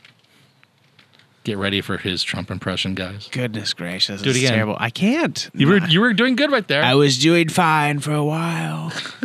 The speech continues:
Speaker 2: And then all of a sudden, you got in my way and in my head.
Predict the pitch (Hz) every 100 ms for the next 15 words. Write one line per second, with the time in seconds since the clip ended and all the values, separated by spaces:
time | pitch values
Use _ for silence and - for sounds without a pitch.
0 | - - _ - 143 151 156 160 165 165
1 | - 180 185 190 190 196 185 - - -
2 | - _ _ _ _ _ - 135 131 135
3 | 143 147 147 156 165 160 160 151 147 -
4 | 151 147 151 147 185 190 170 165